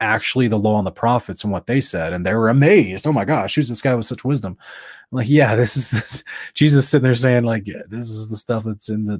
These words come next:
it been in these scrolls. Like, they're, these are the, the law and the prophets of our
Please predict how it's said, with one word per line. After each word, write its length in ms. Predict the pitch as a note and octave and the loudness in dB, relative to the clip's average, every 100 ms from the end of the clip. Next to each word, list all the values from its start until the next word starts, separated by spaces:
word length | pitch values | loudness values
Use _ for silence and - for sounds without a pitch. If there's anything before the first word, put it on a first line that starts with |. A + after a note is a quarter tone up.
| - | -10
it 240 | G2+ G2+ | -14 -10
been 140 | G#2+ G#2+ | -6 -4
in 80 | |
these 200 | G#2+ G#2 | -2 -4
scrolls. 640 | - B2+ D3+ G2 E2 - - | -4 -2 0 -2 -4 -4 -4
Like, 220 | F#2 F2+ - | -6 -8 -12
they're, 400 | - A2 G2+ C#2+ _ - | -12 -8 -8 -8 _ -8
these 240 | A2 G#2+ | -4 -4
are 60 | G#2 | -4
the, 140 | G#2 - _ _ | -8 -16 _ _
the 120 | G#2+ | -8
law 160 | G#2+ A#2 | -2 -2
and 40 | |
the 60 | A2+ | -2
prophets 500 | - C3 C#3+ E2+ - | 0 0 -2 -4 -6
of 140 | G2+ | -4
our 120 | G2 | -6